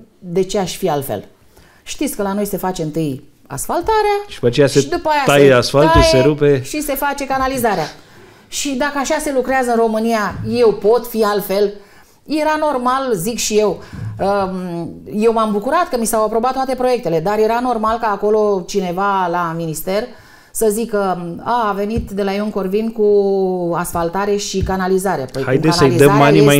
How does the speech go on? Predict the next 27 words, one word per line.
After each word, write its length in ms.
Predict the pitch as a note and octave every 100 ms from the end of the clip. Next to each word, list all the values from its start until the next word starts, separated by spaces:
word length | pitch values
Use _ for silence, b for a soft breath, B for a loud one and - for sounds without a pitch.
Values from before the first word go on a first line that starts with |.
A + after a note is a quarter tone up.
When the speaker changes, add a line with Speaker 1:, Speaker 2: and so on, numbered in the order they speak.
| C#3+
Speaker 2:
întâi 60 | D3+
pentru 100 | D3+
canalizare 600 | D3+ D#3+ E3+ E3+ G3 B2+
și 80 | A#2+
Speaker 1:
Da, 60 | G#3
Speaker 2:
după 140 | B2+
aceea 280 | B2+ - D3
Speaker 1:
că 60 | C3+
Speaker 2:
pentru 160 | B2
Speaker 1:
cel 100 | A3
puțin 440 | G#2+ A3 A3+ A#3+ A3+
n-aveam, 600 | F#3+ A3+ G#3+ A#3 A#3 A3+ G#3
mă, 140 | A#3
nu 60 | F#3+
mi 140 | A3+ A3+
s-a 140 | A3+
aprobat 360 | G#3+ A3 A3+ A3+
asfalt-, 360 | A3 A#3 A3+ -
asfaltarea, 600 | F#3+ F#3+ A3+ A#3 G3+ C3+
stăteam 320 | - E3 G3
liniștită. 540 | G3+ G#3 G3 A3+ C3+ - _ b b b b b -
Și 160 | B2+ F#3
îmi 100 | F#3+
spunea, 440 | - A#3 C4+ F#3+ - B B B
„Când 200 | - A3+
se 120 | G#3+
termină, 420 | G#3 D4 D4 C#4+